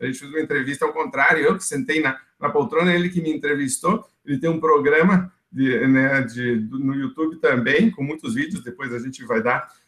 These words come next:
o, o endereço aqui pra você que tá nos acompanhando ir lá ver mais os, os, os vídeos dele. Ele é professor também da G V, em Campinas,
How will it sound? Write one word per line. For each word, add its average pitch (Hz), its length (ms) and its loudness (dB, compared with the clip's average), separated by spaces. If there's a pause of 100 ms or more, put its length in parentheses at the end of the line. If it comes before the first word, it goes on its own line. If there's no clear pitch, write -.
(160)
o, 107 420 0
o 123 40 4
endereço 120 420 4
aqui 139 160 -6
pra - 160 2
você 120 360 2
que - 100 -20
tá 131 140 -2
nos 127 120 2
acompanhando 117 960 2 (460)
ir 127 80 -6
lá 120 380 0
ver 123 100 0
mais 123 260 2
os, 101 280 -4
os, 110 240 -10
os 110 180 -6
vídeos 107 340 -8
dele. 139 360 0 (340)
Ele 226 80 2
é 233 60 6
professor 185 680 2 (220)
também 123 300 4
da 131 100 6
G 120 160 4
V, 110 180 2
em 165 300 4
Campinas, 131 960 2